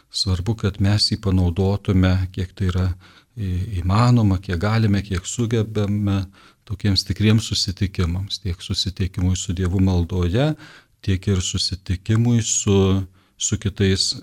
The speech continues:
žmonėmis. Popiežius kviečia su atjauta žvelgti į nukryžiuoto Kristaus žaizdas.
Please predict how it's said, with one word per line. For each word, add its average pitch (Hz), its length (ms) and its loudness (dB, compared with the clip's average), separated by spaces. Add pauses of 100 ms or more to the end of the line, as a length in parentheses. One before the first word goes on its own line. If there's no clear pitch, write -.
(400)
žmonėmis. 98 920 4 (720)
Popiežius 123 500 4
kviečia 120 720 2 (1700)
su - 320 2 (160)
atjauta 127 840 0
žvelgti 110 720 2
į 101 80 6
nukryžiuoto 107 720 2
Kristaus 101 720 0
žaizdas. 92 720 0